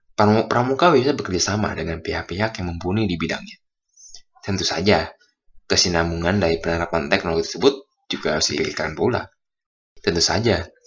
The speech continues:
kesinambungan dari penerapan teknologi tersebut juga, juga harus dipikirkan. Oh iya, sebaiknya nih, mulai sekarang, Pramuka perlu membuka diri atas semua pemikiran dan masukan yang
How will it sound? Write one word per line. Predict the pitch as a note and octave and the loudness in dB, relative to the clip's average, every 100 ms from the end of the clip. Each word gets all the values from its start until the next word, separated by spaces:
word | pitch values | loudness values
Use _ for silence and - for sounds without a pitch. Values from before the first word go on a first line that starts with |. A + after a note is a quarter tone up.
| - - - | -20 -16 -2
kesinambungan | F2+ F2 E2+ E2+ E2+ F#2+ A#2 B2+ B2+ | 0 2 0 -2 0 2 2 0 -2
dari | G2+ E2 E2 | 0 0 -2
penerapan | E2+ F2 E2+ - E2+ | -4 -4 -2 -2 -2
teknologi | E2 E2 F2+ E2 E2 | -2 -8 -6 -4 -4
tersebut | - - - - - _ _ - - _ - | -2 2 0 -2 -20 _ _ -20 -20 _ -8
juga, | F2 - - - | -6 -4 -8 -8
juga | - - B2 A2 | -8 -2 0 0
harus | - | -2
dipikirkan. | - E2 - A2 E2+ F#2 - _ _ _ - - - - - - _ _ - - _ _ - _ _ - _ _ - _ - | -6 -2 0 0 0 -4 -14 _ _ _ -20 -18 -18 -18 -20 -20 _ _ -20 -20 _ _ -20 _ _ -20 _ _ -20 _ 4
Oh | C#3 | 6
iya, | A2 G2+ F#2+ - _ _ _ _ | 6 2 -2 -6 _ _ _ _
sebaiknya | - - G2+ F#2 G2+ - F2+ | -2 0 4 4 4 2 -2
nih, | G2+ E2+ F#2 G2+ | 0 -2 -4 -2
mulai | G2 | 0
sekarang, | - E3 A2 E2+ G#2 - - _ _ - | 2 2 0 -2 -6 -16 -20 _ _ 0
Pramuka | B2 B2 B2 D#3+ E3+ - - - | 2 2 0 2 2 0 -6 -2
perlu | C3+ D#3 | 2 4
membuka | E3+ B2 F#2 | 2 0 0
diri | F2 G2 F2+ D#2+ | 0 2 2 -2
atas | - G2 C3+ C3+ - | -10 -6 -4 -2 -2
semua | G2+ G2+ A#2+ | -2 -2 -2
pemikiran | A2 G2+ G2+ G2+ G#2+ | -2 -2 0 0 0
dan | E2+ | -2
masukan | E2+ E2+ F#2+ B2 B2+ A2 | -4 -4 -2 0 0 -4
yang | F2 | -10